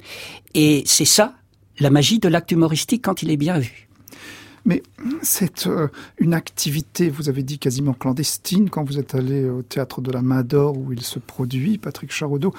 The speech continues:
Speaker 2: C'est une activité qui vous a pris la retraite venue ou déjà, euh,
Speaker 1: <laughs>
Speaker 2: ce, ce corpus, alors que vous étiez, euh, dans l'alma mater, à Paris treize, je rappelle, vous chatouillait ?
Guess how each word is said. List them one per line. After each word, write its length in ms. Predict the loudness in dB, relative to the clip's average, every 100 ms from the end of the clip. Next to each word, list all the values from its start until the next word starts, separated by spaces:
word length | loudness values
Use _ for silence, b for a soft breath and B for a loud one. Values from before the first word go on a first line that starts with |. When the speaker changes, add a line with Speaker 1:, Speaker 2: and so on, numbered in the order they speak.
| B B B
Speaker 2:
C'est 200 | -6 0
une 60 |
activité 640 | 0 0 -2 -2 0 0 0
qui 160 | -2
vous 200 | -4 -2
a 80 | -2
pris 440 | -4 -8 -4 0
la 100 | 0
retraite 400 | 0 0 0 0
venue 400 | 4 4 6 6 6 4
ou 100 | 6
déjà, 580 | 6 6 6 6 6 6
euh, 100 | 4 2 -4
Speaker 1:
<laughs> 220 | -10 -6
Speaker 2:
ce, 340 | -2 4 4 4
ce 140 | 0
corpus, 800 | 0 0 -2 -6 -2 2 2 0
alors 200 | -2 -2
que 100 | -2
vous 200 | 0 -2
étiez, 520 | -4 -4 -2 -2 -2
euh, 60 | -6 B B B -4
dans 100 | 0
l'alma 360 | 2 4 4
mater, 520 | 4 0 -2 -2 0 -2
à 240 | -4 -4
Paris 220 | -2 -2
treize, 380 | -2 -4 -2 -2
je 80 | -2
rappelle, 480 | -4 -2 -2 0 -2 B B
vous 100 | 0
chatouillait ? 600 | 2 2 0 0 2 2